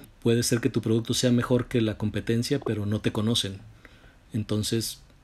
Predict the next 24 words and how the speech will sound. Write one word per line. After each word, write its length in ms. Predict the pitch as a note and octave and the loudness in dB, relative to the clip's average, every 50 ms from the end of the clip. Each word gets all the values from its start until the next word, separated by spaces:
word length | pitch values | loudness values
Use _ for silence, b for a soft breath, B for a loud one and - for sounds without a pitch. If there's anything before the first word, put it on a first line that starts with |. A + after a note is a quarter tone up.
| - - | -14 -6
si 260 | - - - A#2 G#2 G#2 | -4 0 0 0 2 4
llegas 360 | A2+ A#2+ A#2 A#2 B2+ B2 A#2 | 4 4 4 4 2 2 2
ya 160 | A#2+ A#2 A2+ | 2 2 2
con 160 | - B2+ A#2+ | 2 2 2
una 180 | B2 A#2+ A#2+ A#2+ | 4 4 2 0
estructura 960 | A#2 - - A2 - - B2 A#2 A#2 A#2 A#2 A2+ A2+ A2 A2 A2 A2 B2+ D#3 - b b b b b b b b - - - - - | 0 0 -2 -4 -2 0 0 2 2 2 2 0 0 0 0 -2 -4 -6 -8 -14 b b b b b b b b -20 -20 -12 -4 2
muy, 320 | A#2+ B2+ C3 C#3 C#3 C#3 | 4 6 6 6 6 4
muy, 480 | C3+ C3+ C#3 C#3 C#3 C#3 C#3 C#3+ - - _ _ - - | 4 4 4 4 4 4 2 0 -2 -6 _ _ -4 2
muy 200 | B2 B2 B2 B2 | 4 4 4 4
clara, 400 | - B2+ A#2 A2+ A#2 B2+ E3 G3 - - - - - - - - - - _ - - - - - | 4 2 2 2 2 0 -2 -4 -6 -14 -20 -20 -20 -20 -20 -20 -20 -20 _ -20 -20 -20 -18 -10
sin, 480 | - - A2+ G#2+ G#2 G2+ G2 G2 - - - - - - - - _ _ - - - - | -4 -2 -2 0 0 -2 -4 -6 -8 -12 -16 -20 -20 -20 -20 -20 _ _ -20 -20 -18 -10
sin 220 | - A2+ G#2+ G2+ | -4 -4 -2 -2
hablar 240 | G#2 G2+ G#2+ A2 A2 | -2 -2 -2 -2 0
de 140 | A#2 A#2+ G#2 | 0 0 0
que 120 | - A2 | 0 -2
has 140 | G#2 G2+ - | -2 -2 0
invertido 420 | A2+ A2 G#2+ G2 - A2+ G#2+ A2+ A2 | -2 -2 -2 0 0 0 0 2 2
mucho 260 | A2 A2 G#2+ - A2+ | 2 0 0 0 -2
en 80 | A2 | -2
infraestructura, 680 | G#2 G2+ - G#2+ G2 - - G2+ - - A2+ A2 G#2+ G#2+ | -2 -2 -4 -6 -8 -6 -8 -10 -6 -4 -2 -2 0 0
en 60 | G#2+ | -2
mucho 280 | G#2+ G#2+ G#2+ - A#2 | -2 -2 -2 -2 -2
en 100 | G#2+ G2+ - - - - - - - | -2 -2 -4 -10 -20 -18 -14 -8 -4
publicidad, 500 | A#2 G#2+ G#2+ G#2 - A2 G#2 G#2 A2 | -2 -2 -2 0 0 0 0 -2 -2